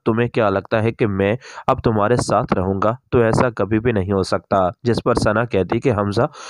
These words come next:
मेरे साथ ऐसा मत करो, मैं तुम्हारे बगैर नहीं रह सकती, मैं तुमसे बेइंतहा मोहब्बत करती हूँ।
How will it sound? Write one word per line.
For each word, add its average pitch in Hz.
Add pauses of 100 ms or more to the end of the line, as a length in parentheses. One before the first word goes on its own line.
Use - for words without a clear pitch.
(180)
मेरे 131
साथ 120
ऐसा 127 (100)
मत 107
करो, 196
मैं 127 (120)
तुम्हारे 120
बगैर 117
नहीं 113
रह 98
सकती, 120 (280)
मैं 143
तुमसे 143
बेइंतहा 110
मोहब्बत 110
करती 101
हूँ। 98